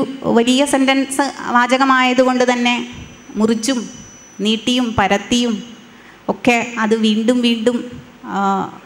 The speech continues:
വായിച്ചു അനുഭവിച്ചപ്പോൾ വളരെ, വളരെ കൃത്യമാണ്.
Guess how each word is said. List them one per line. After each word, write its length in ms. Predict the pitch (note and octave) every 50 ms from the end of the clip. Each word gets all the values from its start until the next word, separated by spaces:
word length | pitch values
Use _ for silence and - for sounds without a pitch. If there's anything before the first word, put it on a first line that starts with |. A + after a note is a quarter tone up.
| - - G3+ G3+
വായിച്ചു 420 | G3+ G#3 G#3 A3 G#3 G#3 G#3 A#3+ A#3 - - - - - - - - - - - - - - - - - - - - G3+
അനുഭവിച്ചപ്പോൾ 760 | G#3 A3 A3+ G#3 - B3+ B3 B3+ B3 B3 B3 A3+ A#3 A3 G3+ G#3+ G#3+ - - - - - - - - - - - - - - - - - - D#4+ - - - - - - - - D4+ - - - - - - - - - F#4 E4+ D4
വളരെ, 280 | A#3+ B3+ C4+ C#4+ D#4 D#4+ D4+ - - C4
വളരെ 240 | C4 C#4 D4 D#4+ E4 D#4+ - - - - - -
കൃത്യമാണ്. 680 | - B3 - - - - F4+ F4 D#4+ C#4+ A#3 G#3 F#3+